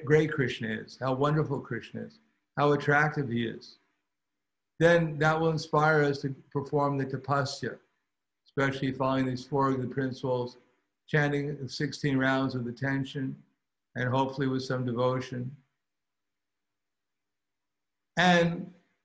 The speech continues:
going through the tapasya of tolerating our minds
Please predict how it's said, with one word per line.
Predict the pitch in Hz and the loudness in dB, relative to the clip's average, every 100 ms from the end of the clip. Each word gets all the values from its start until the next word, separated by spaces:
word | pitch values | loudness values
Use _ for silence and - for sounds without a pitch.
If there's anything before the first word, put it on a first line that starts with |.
| - | 2
going | 147 156 151 | 4 4 2
through | 147 147 | 2 2
the | 143 135 | 0 -2
tapasya | 139 139 135 147 135 139 | 0 0 0 0 0 -2
of | 139 147 143 135 135 - _ _ - | 0 2 2 0 -6 -16 _ _ -2
tolerating | 151 160 160 151 147 143 | 2 4 4 6 6 4
our | 131 127 | 2 2
minds | 131 135 127 123 165 - - - | 2 4 2 2 -2 -6 -12 -20